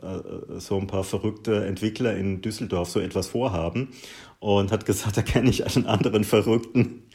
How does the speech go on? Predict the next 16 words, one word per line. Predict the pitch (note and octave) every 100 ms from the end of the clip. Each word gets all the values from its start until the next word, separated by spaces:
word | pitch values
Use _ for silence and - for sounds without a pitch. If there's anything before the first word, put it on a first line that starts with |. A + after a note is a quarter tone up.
| - G#3+ -
der | A2
passt | A2+ A2 -
da | G#2+
genau | G#2 G#2 A2 G2+
rein. | F#2+ F2+ G2+ A#2+ - - - -
Und, | G#2+ G#2+ G#2 G2+ - G#2+
und, | G2+
und | G2+ G2 F#2+ - - -
da | A2
ist, | G2+ -
ich | G2+ F#2+
weiß | F#2+ -
noch, | G#2+ G2 - G#2 F#2+ F#2
ähm, | F#2 F#2 - - _ _ - - - - -
äh, | G2+
ähm, | F#2 F#2 G2 G2+ F#2+ F#2